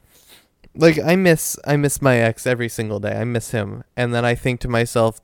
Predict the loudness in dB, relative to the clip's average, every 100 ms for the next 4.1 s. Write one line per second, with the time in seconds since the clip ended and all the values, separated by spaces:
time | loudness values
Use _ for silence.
0 | _ 8 8 4 -4 -4 -4 -6 -8 -6
1 | -10 -8 -4 -4 -2 -4 -4 -8 -4 -4
2 | -4 -8 -8 -6 -4 -4 -4 -4 -6 -12
3 | _ -2 -2 -2 -8 -8 -4 -4 -2 -4